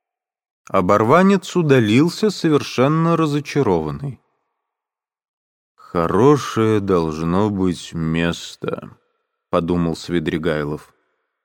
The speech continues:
«Как это я не знал. Я тоже, вероятно, имею вид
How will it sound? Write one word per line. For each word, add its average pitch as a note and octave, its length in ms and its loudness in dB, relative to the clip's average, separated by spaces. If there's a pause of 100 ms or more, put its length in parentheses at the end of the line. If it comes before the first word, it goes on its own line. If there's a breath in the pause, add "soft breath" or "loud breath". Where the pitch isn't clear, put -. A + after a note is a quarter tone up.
(180)
«Как - 320 -6
это E2+ 240 -6
я E2 180 0
не E2 200 -4
знал. D2+ 580 -6 (1120)
Я E2+ 200 0
тоже, E2+ 420 -2
вероятно, E2 760 -2
имею E2 380 -2
вид F2 320 -4